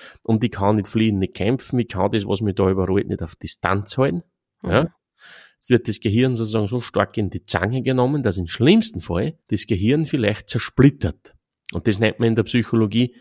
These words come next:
Speaker 1: dissoziieren. Ja? Und das könnte zum Beispiel bei dem Beispiel, was wir jetzt die ganze Zeit hergenommen haben als, als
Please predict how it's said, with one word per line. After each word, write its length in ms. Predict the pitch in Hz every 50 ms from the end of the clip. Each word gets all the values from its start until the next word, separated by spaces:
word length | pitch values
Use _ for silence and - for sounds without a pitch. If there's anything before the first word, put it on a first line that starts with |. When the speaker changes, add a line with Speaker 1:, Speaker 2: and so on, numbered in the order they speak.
| _ _ _ -
Speaker 1:
dissoziieren. 1040 | 135 143 - - - - - 113 110 - - - 101 110 123 123 104 87 - - _ _ _ _ _ _ _ _ _ _ _
Ja? 160 | - 95 92 120
Und 60 | 139 - _ _ _ _ _ - - - - - - -
das 160 | 104 98 -
könnte 300 | - 127 135 131 - -
zum 180 | - 147 139 117
Beispiel 320 | 120 120 120 - - 123
bei 120 | 92 113
dem 200 | 107 117 127 131
Beispiel, 380 | 117 120 117 120 - - - 120
was 120 | 113 107
wir 120 | 113 123 117
jetzt 240 | 113 113 110 - -
die 60 | 113
ganze 240 | 113 107 110 - -
Zeit 180 | - 101 -
hergenommen 440 | 117 131 - - - 147 135 127 107
haben 220 | 92 90 90 87
als, 240 | 87 85 - - - -
als 520 | 92 92 87 - - - - - - -